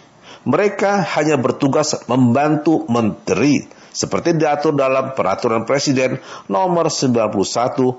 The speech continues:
Tahun dua ribu sebelas. Karena tugasnya membantu menteri, maka wakil menteri tidak boleh punya agenda sendiri. Selain itu,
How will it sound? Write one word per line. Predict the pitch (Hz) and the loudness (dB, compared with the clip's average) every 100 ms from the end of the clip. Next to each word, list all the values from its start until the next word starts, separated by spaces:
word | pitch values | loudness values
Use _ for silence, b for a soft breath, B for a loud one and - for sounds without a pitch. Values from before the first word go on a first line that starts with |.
| - - | -6 -2
Tahun | 170 139 120 113 | 0 0 0 0
dua | 107 | 0
ribu | 95 85 98 - | 0 0 -2 -2
sebelas. | - 90 85 101 107 - - B B B B B B | -4 -4 -2 -2 -2 -4 -10 B B B B B B
Karena | - 110 110 | -4 -2 0
tugasnya | 123 123 - 113 | 0 0 0 0
membantu | 107 113 113 | 0 2 2
menteri, | 123 208 156 135 151 B B 117 | 2 2 2 2 0 B B -2
maka | 92 - 123 170 | -2 0 -2 0
wakil | - 117 117 107 | 0 0 0 0
menteri | 107 104 175 - | 0 0 0 0
tidak | 180 131 - 101 | 0 2 0 -2
boleh | 90 147 185 202 208 147 | 0 2 2 2 0 0
punya | 175 165 170 143 | 0 2 2 0
agenda | 139 147 151 | 2 2 2
sendiri. | 156 147 175 170 92 - B B B | 0 2 2 2 -2 -6 B B B
Selain | - 156 175 233 | -4 0 2 0
itu, | - 107 | 0 -2